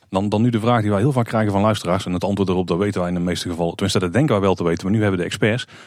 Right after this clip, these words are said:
Maar wat valt nou precies onder die elf procent? Wat is nou, eh, wat valt onder bebouwing?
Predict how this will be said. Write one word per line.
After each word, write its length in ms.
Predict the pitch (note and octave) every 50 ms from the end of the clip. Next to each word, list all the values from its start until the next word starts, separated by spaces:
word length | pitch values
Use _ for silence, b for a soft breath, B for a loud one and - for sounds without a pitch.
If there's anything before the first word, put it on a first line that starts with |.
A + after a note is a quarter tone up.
| B B B
Maar 100 | - G#2+
wat 180 | E3 E3+ - -
valt 240 | - - E3+ D#3+ -
nou 140 | D#3+ C#3+
precies 320 | C3 - C3+ - - E3+ -
onder 180 | - D#3 D3
die 120 | C3 B2+ B2+
elf 160 | B2 A#2+ A2+
procent? 400 | - G#2+ G2 - - A#2+ F#2+ -
Wat 160 | F#2+ B2+ B2+
is 100 | B2 G#2+
nou, 380 | - A#2 A2+ A2 A2 G#2+ G#2+ G#2
eh, 160 | G2+ G2+ G2 F#2 -
wat 180 | A2+ A#2+ -
valt 200 | - - A2+ G#2+
onder 180 | - G#2+ G2+ F#2
bebouwing? 440 | F#2 F2 E2+ B2+ A#2 D#2 C#2+ C#2+